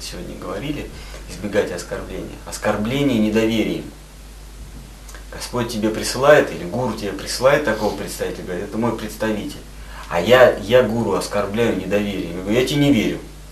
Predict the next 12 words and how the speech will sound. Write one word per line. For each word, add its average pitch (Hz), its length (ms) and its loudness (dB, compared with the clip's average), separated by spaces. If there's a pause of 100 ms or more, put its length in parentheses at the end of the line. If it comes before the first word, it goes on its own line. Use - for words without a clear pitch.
(180)
Это 101 160 -6
не 110 80 0
представитель, 110 540 -2
я 120 160 2
его, 127 180 2
я 123 160 0
не 147 160 2
верю. 85 220 -4 (2000)
Это 104 180 0
оскорбить 120 560 4
Вайшнава 117 500 4
недоверием, 104 580 0